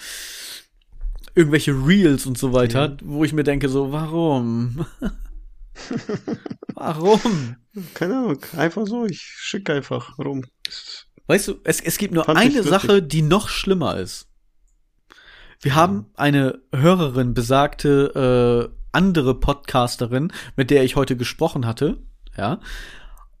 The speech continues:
Speaker 2: Mhm.
Speaker 1: Und die hat unsere Folge gehört, wo ich mich drüber aufgeregt hab oder etwas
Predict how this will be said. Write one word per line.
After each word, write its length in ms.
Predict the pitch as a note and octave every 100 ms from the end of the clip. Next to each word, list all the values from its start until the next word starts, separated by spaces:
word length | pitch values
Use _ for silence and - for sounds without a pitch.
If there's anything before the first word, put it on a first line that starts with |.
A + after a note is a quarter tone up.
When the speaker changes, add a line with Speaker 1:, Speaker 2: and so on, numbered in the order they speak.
| -
Speaker 2:
Mhm. 500 | G#2 F#2+ G#2 A2+ - -
Speaker 1:
Und 420 | F3 D3+ B2 -
die 120 | F#3
hat 80 | G3
unsere 240 | F3 C#3+
Folge 360 | C#3+ E3 E3 D#3
gehört, 460 | C#3 B2+ D3 D#3+ -
wo 100 | D3
ich 120 | C#3+
mich 140 | D3+ -
drüber 240 | C#3 -
aufgeregt 560 | F3 - - C#3 C3+ -
hab 140 | C#3
oder 300 | C3+ B2+ A#2 C3+
etwas 380 | - A#2+ -